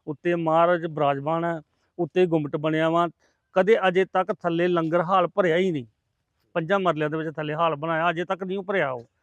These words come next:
ਨਾ ਉੱਤੇ ਸੰਗਤ ਨਾਲ ਭਰਿਆ, ਜਿੱਥੇ ਮਹਾਰਾਜ ਜੀ ਪ੍ਰਕਾਸ਼ ਹੈ ਨਾ, ਨਾ ਉਹ ਭਰਿਆ ਵਾ। ਤੇ ਇਹੋ ਥੋ-,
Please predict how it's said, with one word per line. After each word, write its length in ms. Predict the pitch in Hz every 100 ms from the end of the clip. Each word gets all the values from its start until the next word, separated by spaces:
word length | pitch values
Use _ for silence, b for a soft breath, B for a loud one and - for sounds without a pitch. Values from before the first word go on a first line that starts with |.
| _ -
ਨਾ 140 | 170
ਉੱਤੇ 360 | 202 190 - 196
ਸੰਗਤ 280 | 175 180 170
ਨਾਲ 120 | 180
ਭਰਿਆ, 300 | 170 180 160
ਜਿੱਥੇ 260 | 151 143 170
ਮਹਾਰਾਜ 380 | 156 156 160
ਜੀ 160 | 156 165 - _ -
ਪ੍ਰਕਾਸ਼ 440 | 156 151 147 147
ਹੈ 60 | 160
ਨਾ, 160 | 175
ਨਾ 160 | 185 170
ਉਹ 200 | 160 180
ਭਰਿਆ 300 | 196 185 139
ਵਾ। 180 | 131 120 _ _ -
ਤੇ 140 | 214
ਇਹੋ 280 | 190 202 254
ਥੋ-, 260 | 240 196